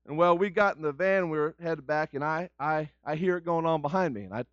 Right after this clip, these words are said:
I stop the van. I turn around, and one's got one by the head and going one of these numbers to the back of her head. And I'm, I'm like, <laughs> "Do you guys ever stop?" <laughs> I said, "What is the deal? Why must you always be so mean?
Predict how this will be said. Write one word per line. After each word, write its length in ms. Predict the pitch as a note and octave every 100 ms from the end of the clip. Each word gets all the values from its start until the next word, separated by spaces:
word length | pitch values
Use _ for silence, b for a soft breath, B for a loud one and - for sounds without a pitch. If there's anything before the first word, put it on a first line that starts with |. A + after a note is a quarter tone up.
| _ _
I 100 | D3
stop 420 | D3 - D#3+ E3 -
the 80 |
van. 260 | C3 C#3+ D3+
I 40 |
turn 260 | A#2 E3+ D#3+
around, 300 | C#3+ D3 D3
and 120 | B2+
one's 240 | D3+ E3+ D3
got 260 | D#3+ D#3
one 200 | D#3 E3
by 160 | D#3 D3+
the 80 | C3+
head 240 | E3 E3
and 140 | C3 - _ _ _ _ _ _ D#3+
going 220 | F#3+ F#3
one 120 | F#3
of 60 | E3+
these 180 | F3+
numbers 280 | F3 E3+ E3
to 60 | D3+
the 60 |
back 280 | C#3+ E3+ E3+
of 60 | E3+
her 60 |
head. 280 | D3 F3 F3 - _ _ _ _
And 100 | A2
I'm, 280 | D#3 F#3+ E3+ C#3+
I'm 140 | G3 F3+
like, 120 | F3 -
<laughs> 560 | _ F#4+ _ _ _ C#3+
"Do 80 |
you 100 | G3
guys 300 | A#3 A#3 G#3 G#3
ever 280 | D4+ E4
stop?" 500 | C#4+ C#4+ E4 F#4+ - - _ _ -
<laughs> 720 | A3+ - _ _ _ _ _
I 100 | F#3
said, 280 | - A3 F#3
"What 240 | D4+ C4+
is 220 | C4 C#4 G#3
the 120 | A#3
deal? 680 | E3+ A#3 G4 G4 C4 D3+ -
Why 540 | C4 E4 E4+ C4+ B3 - _
must 320 | A3+ D4 D4+ D4
you 160 | C#4 -
always 640 | D4+ F4+ F4+ C4+ C4 B3+
be 320 | F3 D4+ E4
so 360 | D#4 C4+ C4+ D4+
mean? 600 | D4+ G4 G4+ F4 G3+ F3